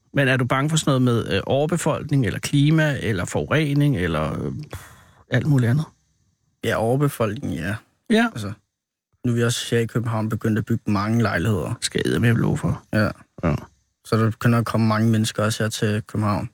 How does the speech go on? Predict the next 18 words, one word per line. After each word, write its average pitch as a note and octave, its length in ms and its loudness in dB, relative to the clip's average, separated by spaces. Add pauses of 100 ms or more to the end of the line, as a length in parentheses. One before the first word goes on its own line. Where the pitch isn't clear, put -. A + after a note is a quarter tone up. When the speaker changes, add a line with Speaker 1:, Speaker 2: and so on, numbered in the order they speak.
(240)
Speaker 1:
Yes. - 360 0 (520)
Speaker 2:
Og G#2+ 80 -4
så G#2+ 140 0
sidst - 400 -2
er A2 60 0
vi G#2 80 -2
bare G#2+ 300 0 (760)
stort - 460 -2 (540)
folk, - 400 -4
der G#2 60 0
bare F#2+ 240 -2
presser G2 340 -4
sammen F#2 280 -2
til - 140 -6
hinanden D#2 260 -6
på - 100 -10
en - 60 -4
måde. G2+ 160 -4